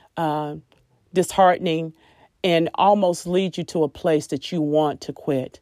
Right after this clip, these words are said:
But don't quit. Don't quit on your purpose. Don't quit on your dream. And most definitely, don't quit on job. On, oh, don't quit on God. <laughs> Don't quit on God at all, because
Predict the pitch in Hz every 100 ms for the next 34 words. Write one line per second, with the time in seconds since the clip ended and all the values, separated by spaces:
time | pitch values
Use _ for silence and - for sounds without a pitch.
0 | _ _ _ _ _ 156 147 165 147 -
1 | 139 135 - 165 170 - 202 165 165 156
2 | 139 135 - 180 180 185 175 147 131 -
3 | 151 135 135 131 139 165 175 170 170 160
4 | - _ _ 156 160 180 190 170 156 160
5 | 160 147 147 143 135 - - _ - 147
6 | 160 156 160 _ _ - 156 143 143 -
7 | - _ 151 151 147 147 147 _ _ -
8 | 156 143 131 131 - - 170 160 - 160
9 | 160 180 - 202 147 151 123 147 196 170
10 | 117 127 - 247 - 247 - - - -
11 | 180 196 196 180 - 165 165 147 139 143
12 | 151 151 147 147 143 - 151 143 135 139
13 | - 151 139 -